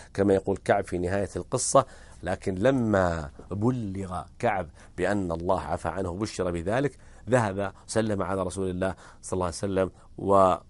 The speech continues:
ورأى وجه رسول الله يبرق من السرور، وكان صلى الله عليه وسلم إذا استنار وجهه،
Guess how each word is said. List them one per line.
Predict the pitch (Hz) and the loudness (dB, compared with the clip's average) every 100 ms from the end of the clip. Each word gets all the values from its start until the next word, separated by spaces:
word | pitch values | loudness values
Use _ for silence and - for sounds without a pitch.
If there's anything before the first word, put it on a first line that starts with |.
| - | -8
ورأى | 87 98 104 95 92 90 | 2 4 4 2 -2 -2
وجه | 107 98 92 | -4 -4 -8
رسول | 92 - 101 92 | -8 -6 -4 -2
الله | 90 107 127 127 - - - - | 0 0 0 -2 -8 -20 -20 -14
يبرق | 95 113 113 107 110 - 85 | -6 -4 -4 -6 -8 -8 -8
من | 85 | -8
السرور، | 80 - 82 95 110 76 - - - - | -8 -8 -4 0 0 0 -6 -18 -20 -18
وكان | - 92 87 | -10 -8 -6
صلى | - | -8
الله | 85 - | -8 -4
عليه | 104 101 | -2 -2
وسلم | - - - | -4 -16 -6
إذا | 87 | -4
استنار | 90 - 107 104 95 | -2 -2 0 2 2
وجهه، | 90 101 - 98 98 107 | 2 0 -2 -2 2 2